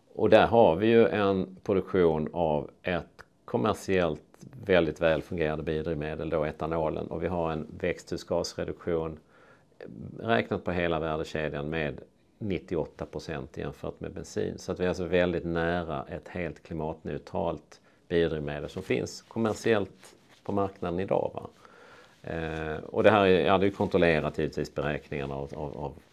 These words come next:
tredje part och sker utifrån en, en, en godkänd, eh, beräkningsmetod och så vidare. Så det är inte något som vi har själva sittat, hittat på, va? Det är ju ett exempel, va,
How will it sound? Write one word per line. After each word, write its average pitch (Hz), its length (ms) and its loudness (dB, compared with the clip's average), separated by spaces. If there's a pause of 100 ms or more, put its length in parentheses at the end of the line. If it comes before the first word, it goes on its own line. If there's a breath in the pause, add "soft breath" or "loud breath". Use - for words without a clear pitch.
(500 soft breath)
tredje 80 280 4
part 76 440 0
och 80 120 -2
sker 76 400 2 (140)
utifrån 73 460 -4
en, 73 200 -6 (220)
en, - 140 -6
en 85 200 -4
godkänd, 73 640 -2
eh, 67 200 -4
beräkningsmetod 71 960 -8
och - 80 -12
så - 100 -16
vidare. 76 320 -10
Så - 140 -14
det 78 100 -10
är 78 40 -6
inte 73 140 -10
något 78 160 -6
som 78 140 -10
vi 76 100 -4
har 71 180 -6 (100)
själva 76 280 -4
sittat, 78 520 -10 (180)
hittat 85 320 -6
på, - 100 -8
va? - 260 -8 (1080 soft breath)
Det 113 200 4
är 120 40 8
ju 117 100 10
ett - 160 4
exempel, 90 520 -2
va, 76 140 -2